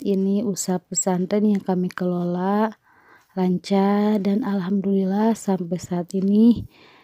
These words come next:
makin bertambah peminatnya. Nilai-nilai pesantren yang diterapkan dalam usaha ini adalah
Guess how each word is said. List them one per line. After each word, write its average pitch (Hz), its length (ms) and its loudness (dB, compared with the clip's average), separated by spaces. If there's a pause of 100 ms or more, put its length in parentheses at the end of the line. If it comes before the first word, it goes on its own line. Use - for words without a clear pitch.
(1300)
makin 214 560 4
bertambah 196 1120 0
peminatnya. 180 840 0 (2000)
Nilai-nilai 226 800 8
pesantren 196 1040 2
yang 208 240 6
diterapkan 196 960 2
dalam 196 400 2
usaha 185 320 0
ini 196 400 2
adalah 202 720 0